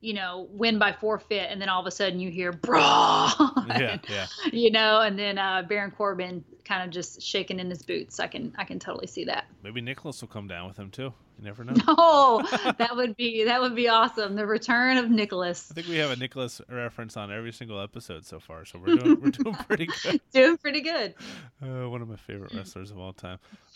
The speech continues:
Speaker 2: Uh, Ronda Rousey versus Nia Jax for the Raw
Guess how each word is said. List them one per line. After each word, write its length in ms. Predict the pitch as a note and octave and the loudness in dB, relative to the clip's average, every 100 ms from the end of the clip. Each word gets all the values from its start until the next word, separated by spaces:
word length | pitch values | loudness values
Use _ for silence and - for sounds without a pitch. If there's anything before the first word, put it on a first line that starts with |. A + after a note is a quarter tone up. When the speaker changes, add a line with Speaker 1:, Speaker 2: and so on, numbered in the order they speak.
| - | -14
Speaker 2:
Uh, 200 | A2+ A2 | -8 -6
Ronda 340 | G#2 B2+ E3 D#3 | -4 -4 -2 -2
Rousey 460 | C3 C3+ D3 C#3+ | -2 0 -2 -4
versus 340 | B2+ B2+ A#2 G2 | -6 -10 -10 -10
Nia 340 | A2 A#2+ A2 | -8 -6 -8
Jax 680 | G2 G#2 B2 C#3+ C3+ - - | -8 -6 -6 -6 -10 -20 -18
for 180 | - | -14
the 200 | G2 F2+ F#2+ - | -12 -12 -14 -14
Raw 440 | G#2 G#2 G#2+ G2+ | -8 -6 -4 -6